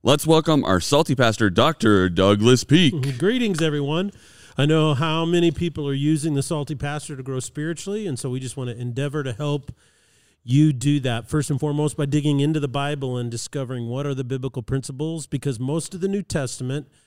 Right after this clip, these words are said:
Speaker 2: you have four biographies on the life of Jesus, then you have the Acts of the Apostles,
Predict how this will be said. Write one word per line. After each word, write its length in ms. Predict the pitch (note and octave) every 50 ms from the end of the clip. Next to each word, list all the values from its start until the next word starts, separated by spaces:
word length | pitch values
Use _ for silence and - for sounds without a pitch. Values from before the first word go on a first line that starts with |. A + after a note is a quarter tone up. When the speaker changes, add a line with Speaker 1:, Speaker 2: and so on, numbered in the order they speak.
| _ _ -
Speaker 2:
you 120 | C#3 C#3
have 160 | C3+ B2+ A#2+
four 260 | - - - D3 D3+ C#3+
biographies 680 | B2 C#3+ C#3 C#3 C#3 C#3+ C3 C3+ - E3 D3+ C3+ C3+
on 120 | C#3 C3
the 40 | C3
life 280 | B2 C3 C#3 C3+ C3+ C#3+
of 100 | B2+ A#2
Jesus, 480 | A#2 C#3 D3+ D#3 C#3+ F3 F#3 D#3+ -
then 160 | - C#3 B2+
you 80 | C3 A#2+ B2+
have 160 | B2+ B2 A#2+
the 180 | A#2 C3 - -
Acts 300 | C3+ C#3 C#3+ - - -
of 100 | B2+ A#2+
the 100 | B2+ B2+
Apostles, 800 | B2 G#2+ - D3 D3+ D#3 D3+ - - C3 A#2 A2+ A2 A2+ A2